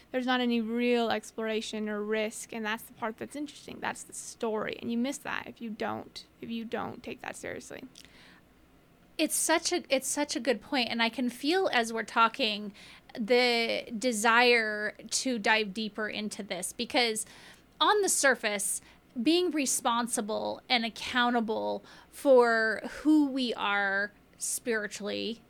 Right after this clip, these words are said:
Speaker 2: and physically, um, is not a new concept,
Speaker 1: No.
Speaker 2: you know, and I, and I, I can feel that, um, there is a version of myself that is coming up that's saying,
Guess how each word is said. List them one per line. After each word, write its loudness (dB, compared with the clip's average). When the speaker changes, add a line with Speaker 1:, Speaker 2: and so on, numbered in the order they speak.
Speaker 2:
and 0
physically, -4
um, 6
is 4
not 6
a 0
new 2
concept, -10
Speaker 1:
No. 0
Speaker 2:
you 6
know, 8
and 6
I, 8
and 4
I, 4
I 6
can 0
feel 2
that, 0
um, 4
there 4
is 2
a 0
version 0
of -4
myself 0
that -4
is -4
coming -4
up -4
that's -6
saying, 0